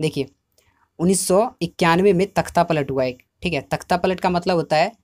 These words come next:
कि एक छोटे से समूह द्वारा या कार्रवाई द्वारा सरकार को असंवैधानिक तरीके से हटा देना, यानी कानून में लिखित विधियों के जरिए नहीं, ऐसी विरोध प्रदर्शन द्वारा हटा देना।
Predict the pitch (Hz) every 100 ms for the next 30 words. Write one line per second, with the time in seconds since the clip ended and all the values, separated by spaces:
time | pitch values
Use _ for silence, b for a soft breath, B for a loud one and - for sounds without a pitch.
0 | _ - 208 208 - 160 190 185 190 156
1 | 170 143 143 165 - 156 147 151 139 147
2 | 165 139 139 185 _ _ - 151 156 156
3 | 208 202 - 202 202 196 165 160 156 147
4 | 139 147 139 135 127 131 135 139 160 170
5 | 147 147 160 175 151 175 170 147 151 170
6 | 170 160 165 165 180 143 _ _ 147 147
7 | 202 151 156 190 - 156 151 147 139 131
8 | 127 123 127